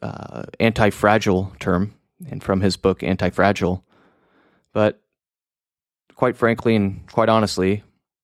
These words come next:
that's a book that I have not read yet. And even though I have, I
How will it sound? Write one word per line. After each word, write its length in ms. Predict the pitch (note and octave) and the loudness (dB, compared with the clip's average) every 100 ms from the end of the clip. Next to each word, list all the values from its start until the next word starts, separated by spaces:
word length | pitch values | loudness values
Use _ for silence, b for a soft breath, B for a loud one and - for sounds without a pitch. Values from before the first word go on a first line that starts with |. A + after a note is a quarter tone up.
| _ | _
that's 500 | - G#2 - - - _ _ _ _ _ _ - | -6 -6 -6 -10 -10 _ _ _ _ _ _ -10
a 80 | |
book 200 | - A#2+ | -2 0
that 120 | G#2+ G#2 | 2 2
I 80 | |
have 180 | G2+ A2 | 2 0
not 200 | A2 G#2 | 2 0
read 220 | F#2+ G#2+ G#2 | 2 0 2
yet. 280 | A#2 - _ _ _ _ _ _ | -2 -2 _ _ _ _ _ _
And 280 | G2 F#2 F2+ | -4 -2 -2
even 220 | - A2+ | -4 0
though 120 | G#2+ G2+ | 4 4
I 80 | |
have, 600 | F#2+ A2 A#2 B2+ - - - _ _ _ _ _ _ - | 4 2 2 0 -10 -16 -20 _ _ _ _ _ _ -4
I 500 | G2 F#2+ F#2+ F#2+ | 0 2 2 -2